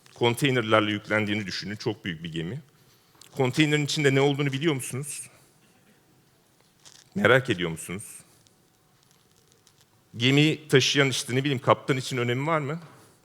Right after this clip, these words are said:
Bence yok. Bir konteyner çıktı, yerine başka biri geldi. Sizin için fark eden bir şey var mı? Önemli olan konteyner sayısı. İşte yazılımı da çok büyük bir gemi gibi düşündüğünüz zaman birbirinden ayırıp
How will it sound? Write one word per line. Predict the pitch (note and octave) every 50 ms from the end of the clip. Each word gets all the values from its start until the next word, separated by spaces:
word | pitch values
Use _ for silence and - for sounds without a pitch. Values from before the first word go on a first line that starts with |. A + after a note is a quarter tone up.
| _ _ _ _ _ _ _
Bence | E3+ A2+ F2+ F2 E2+ G2
yok. | A2 B2 - - - - _ _ _ _ _ _ _ _ _ _ _ _ _ _ _ _ _ _ _
Bir | C3+ C3+ -
konteyner | D3+ C3+ B2 B2 D3 C3+ C3 B2+ -
çıktı, | - - - - C#3+
yerine | C3+ B2+ B2 C3 B2+ B2
başka | B2 A#2 - C3+ B2+ A#2
biri | G#2 F#2+
geldi. | F2+ F2+ F2+ F2+ E2+ D2+ - - - _ _ _ _ _ _ _ _ _ _ _ _ _ _ _ _ _ _
Sizin | - - A#2 A2+ B2 C3
için | B2+ - C3
fark | B2 - C#3 B2 B2 C3
eden | C3+ C3 B2+ C3+
bir | C3
şey | - C#3+ C#3 C#3+
var | C#3 A#2+
mı? | A2+ A#2
Önemli | A#2+ B2 B2 B2+ A#2+ A#2 G#2
olan | A2 B2+ C3+
konteyner | - - B2+ A#2+ B2 C3 A#2 G#2+ G2
sayısı. | - - F#2 F2+ E2 - - - - - _ _ _ _ _ - _ _ _ _ _ _ - - _ _ _ _ _ -
İşte | - - - B2+
yazılımı | A#2+ G#2+ B2 C3+ B2+ C#3 D#3 D3+ E3+ F3 E3+ D#3
da | D3 C#3+ C#3+ - - - - - - - -
çok | - E3+ D#3+ D#3 - D3
büyük | C#3+ C#3+ C#3 C3
bir | B2+ A2
gemi | A#2 B2 A#2+ C#3 C3+
gibi | C3+ B2 A#2+ G#2
düşündüğünüz | A2 G#2+ - - B2+ A#2 A2+ B2 B2 C3+ C#3+ C3+
zaman | - G#2 F#2+ G2 A#2+ D#3 E3+ - - - _ _ _ _ _ -
birbirinden | G#2 A2+ B2+ B2+ B2+ C3+ C3 C3+ D3 B2+ D#3 D#3 D3 -
ayırıp | - A#2 B2 B2 A2+ B2+ B2 - -